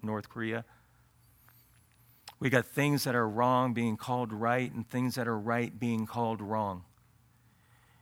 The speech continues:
And the whole system of the world is kinda chaotic right now. And you notice that a lot of people are claiming, "Well, this is like the end, and this is the end." And a lot of those signs are written in Scripture about being the end. In fact, if you study the book of Revelation, you get a lot of that in there.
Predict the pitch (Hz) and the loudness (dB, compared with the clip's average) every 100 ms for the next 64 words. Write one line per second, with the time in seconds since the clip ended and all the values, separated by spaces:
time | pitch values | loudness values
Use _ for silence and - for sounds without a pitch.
0 | _ _ _ 127 143 160 - 180 - 165 | _ _ _ 4 6 6 4 4 4 2
1 | 156 139 135 139 143 127 - 139 123 - | 2 4 4 6 4 0 2 2 2 2
2 | 123 123 127 120 - 107 98 85 92 85 | 2 8 8 8 4 -2 -2 -4 -8 -8
3 | - _ _ _ _ _ _ _ _ _ | -12 _ _ _ _ _ _ _ _ _
4 | - _ - _ _ _ _ 139 156 156 | -20 _ -20 _ _ _ _ 6 8 10
5 | 185 170 160 147 160 160 151 160 170 151 | 10 10 10 12 12 12 8 2 4 4
6 | - 160 156 156 160 185 175 175 - 170 | 4 4 6 6 6 8 8 8 2 2
7 | 160 156 - 151 160 170 160 147 143 156 | 4 4 4 0 4 4 6 4 4 2
8 | 160 127 143 151 143 151 143 143 139 151 | 0 2 2 2 4 4 4 4 8 10
9 | 208 185 156 - 170 175 170 135 127 139 | 10 8 4 4 6 8 6 4 2 4
10 | 170 147 131 - 151 - 135 120 123 123 | 2 2 0 2 0 0 0 4 4 4
11 | 135 127 117 131 127 117 143 131 127 117 | 0 2 2 2 2 2 4 2 2 -6
12 | 117 139 131 117 123 120 117 117 107 113 | -2 -2 0 0 -2 -2 -2 -2 0 0
13 | 123 - 110 107 120 113 104 101 92 101 | 0 -2 -4 -2 -2 0 2 0 0 -2
14 | 98 123 107 82 98 | 0 -2 -2 -6 -10